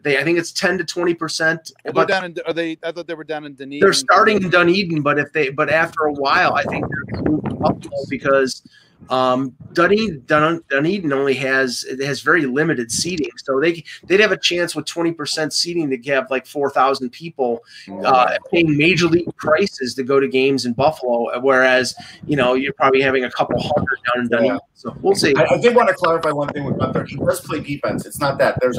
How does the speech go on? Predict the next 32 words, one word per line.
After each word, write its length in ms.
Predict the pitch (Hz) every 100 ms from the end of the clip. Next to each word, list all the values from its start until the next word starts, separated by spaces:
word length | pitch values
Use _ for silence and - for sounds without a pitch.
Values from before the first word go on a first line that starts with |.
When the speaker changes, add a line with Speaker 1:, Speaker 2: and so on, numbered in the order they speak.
| 135
Speaker 3:
other 200 | 143 147
things 300 | 135 135 120
in 80 | 123
the 80 | 117
game, 320 | 127 123 120
though, 180 | 107 107
that 240 | 107 107
I 120 | 98
feel 240 | - 123 113
like 220 | 110 104
he 100 | 120
has 160 | 113 110
to 80 | 110
get 280 | 107 98 - - - - -
better 280 | 113 113 104
at. 140 | 101 - _ -
Mike, 240 | 165 -
give 120 | 214
us 160 | 254 247
one 200 | 208 196
bad 320 | 160 160 151
birthday 320 | 143 143 131
memory 300 | 123 120 120
that 160 | 117 113
made 200 | 123 120
you 100 | 123
not 240 | 117 123
like 180 | 117 117
your 100 | 113
birthday 320 | 117 110 107
so 200 | 101 -
much. 360 | - 87 -